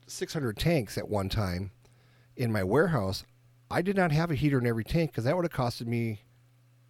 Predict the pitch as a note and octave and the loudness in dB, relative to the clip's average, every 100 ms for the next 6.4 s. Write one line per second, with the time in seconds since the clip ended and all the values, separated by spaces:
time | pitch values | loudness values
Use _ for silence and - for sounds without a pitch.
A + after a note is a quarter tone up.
0 | - - - D#3 D3+ E3+ D#3+ D2 _ - | -14 -6 -2 0 2 0 -2 -6 _ -20
1 | - _ - E3 - F3 D3+ C3+ A#2+ G#2+ | -20 _ -2 0 2 2 2 0 -2 -2
2 | C3 B2 A2+ E3+ A2 - - _ _ _ | 0 0 0 0 -2 -6 -18 _ _ _
3 | _ _ _ - - _ A#2 B2 A2 A#2 | _ _ _ -20 -20 _ -2 0 0 0
4 | C#3 F3+ F#3+ F3+ - _ _ _ _ _ | 0 2 0 -2 -10 _ _ _ _ _
5 | _ - C3 A2+ A2 D3 F#3 D3 A2 G#2 | _ -10 -8 -6 2 4 4 4 2 2
6 | A#2+ A#2+ A#2 | 0 0 0